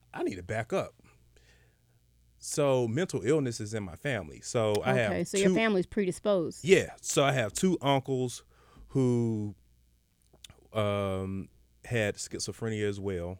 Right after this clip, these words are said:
Speaker 2: Okay.
Speaker 1: One uncle who actually passed away, um, we think because I think he was manic at one
Speaker 2: Uh-huh,
Speaker 1: time,
Speaker 2: uh-huh.
Speaker 1: and he wasn't taking his insulin,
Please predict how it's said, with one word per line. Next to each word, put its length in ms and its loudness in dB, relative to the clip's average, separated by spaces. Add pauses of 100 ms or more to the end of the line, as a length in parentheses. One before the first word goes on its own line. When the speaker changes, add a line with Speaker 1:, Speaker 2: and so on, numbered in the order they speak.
Speaker 2:
Okay. 320 -4 (340)
Speaker 1:
One 380 2
uncle 380 0
who 180 2
actually 320 -2
passed 600 -6
away, 800 0 (500)
um, 500 -4 (100)
we 220 0
think 320 -4 (100)
because 720 -4 (460)
I 80 -6
think 220 -2
he 120 -2
was 180 0
manic 460 2 (320)
at 120 2
one 160 4
Speaker 2:
Uh-huh, 40 -2
Speaker 1:
time, 480 0
Speaker 2:
uh-huh. 140 -8 (340)
Speaker 1:
and 200 0
he 120 0
wasn't 400 0
taking 720 -4
his 480 -4 (200)
insulin, 560 -2